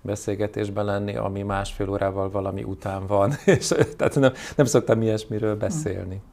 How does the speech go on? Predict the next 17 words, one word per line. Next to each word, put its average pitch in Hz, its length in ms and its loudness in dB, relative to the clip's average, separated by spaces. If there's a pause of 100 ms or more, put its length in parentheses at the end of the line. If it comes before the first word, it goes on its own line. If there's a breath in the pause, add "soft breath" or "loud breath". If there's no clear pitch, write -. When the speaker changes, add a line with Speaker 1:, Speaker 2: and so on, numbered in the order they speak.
(500 loud breath)
Speaker 1:
É, 98 580 0 (400)
úgyhogy, 107 440 -4
úgyhogy 107 300 -2
most 107 220 -4
is 104 140 -4
óvatosabb 101 560 -2
leszek, 104 480 -2
de 107 140 -2
te 104 140 -2
is 98 140 -4
azt 95 160 -8
mondtad, 101 220 -6
hogy 101 80 -8
ne 98 140 -2
arról 90 240 -2
beszéljünk, 95 640 -6
hogy, 101 200 -6